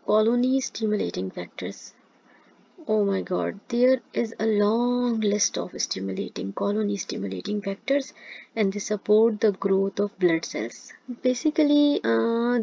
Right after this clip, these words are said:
there, now come to the another property of cytokine, cascade induction. You know, one cytokine stimulate its target cell to make additional cytokine. Another function of cytokine is synergy. That is,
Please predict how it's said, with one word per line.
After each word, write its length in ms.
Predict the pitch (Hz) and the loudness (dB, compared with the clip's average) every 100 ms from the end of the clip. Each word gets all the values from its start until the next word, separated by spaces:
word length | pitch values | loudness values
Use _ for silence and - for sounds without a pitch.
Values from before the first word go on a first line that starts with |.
| 208 _ - | -4 _ -12
there, 480 | 208 247 254 262 285 | 0 2 4 2 2
now 120 | 233 | -2
come 240 | 240 277 294 | 0 -2 0
to 120 | 269 | 0
the 140 | 262 | 0
another 320 | 247 247 240 269 | 2 0 -2 -6
property 480 | 240 220 226 226 | -2 -2 -2 -2
of 140 | 233 226 | -4 -2
cytokine, 680 | 214 196 196 - 214 254 - | -4 -2 -6 -4 -4 -4 -2
cascade 640 | 202 190 - 226 226 214 | -2 -2 -4 2 2 2
induction. 600 | 202 180 175 - 175 180 _ _ _ _ _ _ _ _ _ - - | 0 -2 -6 -8 -10 -12 _ _ _ _ _ _ _ _ _ -18 -2
You 80 | 254 | 2
know, 80 | 285 220 233 | 2 2 0
one 180 | 269 | 0
cytokine 840 | 269 254 226 220 202 185 185 220 240 _ _ _ _ _ _ _ - 202 | -2 -4 -2 -4 -4 -4 -4 -6 -8 _ _ _ _ _ _ _ -8 -6
stimulate 840 | - 214 202 202 208 214 214 - - | -4 -2 0 2 2 2 0 -6 -8
its 320 | 190 196 - | -4 -4 -8
target 460 | - 190 185 185 208 | -8 -4 -2 -2 -4
cell 500 | - 196 180 208 262 - - | -4 -4 -2 -4 -6 -12 -4
to 100 | 214 | 0
make 380 | 196 202 202 - | 2 0 -2 -6
additional 460 | 190 180 175 - 185 | -2 0 -2 -2 -8
cytokine. 640 | 185 185 180 180 175 170 190 | -4 -6 -4 -6 -4 -6 -4
Another 300 | 233 247 302 | -2 2 2
function 400 | 311 277 285 269 | 2 -2 -2 -6
of 80 | |
cytokine 560 | 254 226 208 214 202 196 | -4 -6 -4 -6 -4 -2
is 120 | 226 | -4
synergy. 640 | - 220 196 185 160 175 - _ _ _ _ _ _ _ - - | -2 -2 0 0 0 -2 -4 _ _ _ _ _ _ _ -20 -8
That 240 | 185 170 | -4 -2
is, 280 | 208 269 - | 0 -2 -4